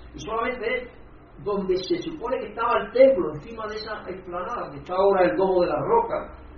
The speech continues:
y la mezquita Al-Aqsa, y Lígida, yo he estado varias veces allí. Ahí donde se supone que estaba el templo.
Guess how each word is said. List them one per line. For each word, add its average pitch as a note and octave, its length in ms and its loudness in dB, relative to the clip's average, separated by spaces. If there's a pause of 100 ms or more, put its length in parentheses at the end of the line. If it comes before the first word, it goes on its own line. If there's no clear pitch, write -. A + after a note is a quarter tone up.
(140)
y C#3 120 -2
la C3+ 400 0
mezquita - 440 -8
Al-Aqsa, - 840 -4 (560)
y B2+ 100 -10 (100)
Lígida, D#3+ 320 0
yo C#3+ 60 -2
he D3+ 260 -4
estado D3 280 -2
varias C#3+ 220 -4
veces B2 260 -10 (120)
allí. F#2+ 260 -8 (1080)
Ahí F#3 200 -2
donde C4 160 -6
se - 180 -12
supone G#3 320 -4
que - 100 -6
estaba F3+ 320 -4
el D3+ 100 -12
templo. - 320 -12